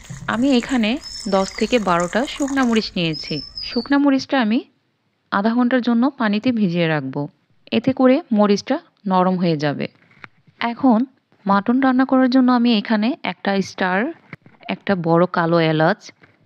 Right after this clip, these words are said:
একটা জয়ফল আর দুই টুকরো জয়ত্রী নিয়ে নিয়েছি। তো মশলাগুলো তো দেখতেই পেলেন। তো এখানে আমি স্টার থেকে তিনটা পাপড়ি নিয়ে নিয়েছি আর কালো বড় এলাচ থেকে just বিচিগুলো বের করে নিয়েছি আর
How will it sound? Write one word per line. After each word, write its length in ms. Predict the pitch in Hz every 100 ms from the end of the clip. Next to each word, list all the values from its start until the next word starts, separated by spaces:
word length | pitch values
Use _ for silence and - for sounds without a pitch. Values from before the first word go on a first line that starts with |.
| _ _ _ -
একটা 220 | 202 233 226
জয়ফল 460 | 165 165 - 226 294 - -
আর 140 | -
দুই 220 | 196 170 170
টুকরো 340 | 190 185 208 302 _ _ _ _ -
জয়ত্রী 420 | 180 170 165 185
নিয়ে 180 | 170 156
নিয়েছি। 560 | 151 147 143 - 151 - -
তো 100 | 240
মশলাগুলো 540 | 214 185 226 240 254
তো 100 | 254
দেখতেই 380 | 202 175 175 220
পেলেন। 320 | 220 226 262 359 _ _ -
তো 100 | - -
এখানে 340 | 208 208 311 285
আমি 400 | 220 196 254 359
স্টার 300 | 208 - 202 202
থেকে 300 | 214 208 240 311 _ _ _ _
তিনটা 280 | - 262 254
পাপড়ি 360 | 262 202 - 208
নিয়ে 160 | 214
নিয়েছি 420 | 214 220 214 - 277 359 _ _ -
আর 180 | 214 226 -
কালো 260 | 185 185 190
বড় 280 | 190 196
এলাচ 200 | 196 220 -
থেকে 340 | 240 233 285 262
just 160 | 202 - -
বিচিগুলো 500 | 175 170 196 180 202
বের 200 | 196 190
করে 220 | 180 202
নিয়েছি 400 | 202 208 208 - 254 - _ _ _ _ -
আর 160 | 202